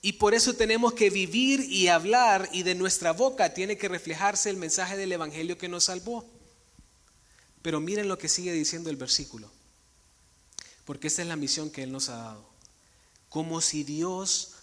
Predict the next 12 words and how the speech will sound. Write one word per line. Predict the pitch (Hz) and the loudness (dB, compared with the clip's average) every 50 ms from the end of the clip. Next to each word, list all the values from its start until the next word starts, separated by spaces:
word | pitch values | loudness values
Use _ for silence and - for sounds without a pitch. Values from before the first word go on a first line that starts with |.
| - - - | -20 -12 -8
rogase | 143 139 135 135 160 180 190 190 190 - - 139 123 123 | -6 -6 -6 -4 -2 -2 -2 0 0 0 0 0 -4 -8
por | - - 131 123 120 | -12 -12 -14 -12 -10
medio | 127 135 139 139 139 139 | -10 -8 -8 -8 -8 -8
de | 135 127 | -8 -10
nosotros. | 120 117 113 - - 120 107 - - 110 - - - - - _ _ _ _ _ _ _ _ _ _ _ _ _ _ _ _ _ - - _ _ _ _ _ _ - | -10 -10 -10 -10 -10 -12 -14 -16 -18 -18 -16 -16 -16 -18 -20 _ _ _ _ _ _ _ _ _ _ _ _ _ _ _ _ _ -20 -20 _ _ _ _ _ _ -12
Y | - 147 | -8 -6
la | 151 156 151 151 | -4 -4 -4 -4
palabra | - 151 143 151 175 196 208 208 202 202 175 | -4 -6 -4 -2 -2 -4 -4 -6 -6 -8 -8
ruego | 156 156 175 202 202 185 143 135 131 | -6 -6 -8 -8 -8 -8 -10 -8 -4
significa | 127 - - 139 131 131 127 - 165 160 160 165 160 151 - - | -4 -4 -2 -4 -6 -8 -8 -8 -10 -8 -8 -10 -12 -12 -12 -12
animar, | 143 135 131 127 120 120 135 151 156 139 117 - - _ _ _ _ _ _ _ _ _ _ _ _ - | -14 -12 -12 -12 -12 -12 -10 -10 -10 -10 -12 -14 -18 _ _ _ _ _ _ _ _ _ _ _ _ -14
llamar. | 123 117 131 127 123 123 139 143 135 120 113 | -12 -10 -10 -10 -10 -10 -10 -10 -10 -12 -14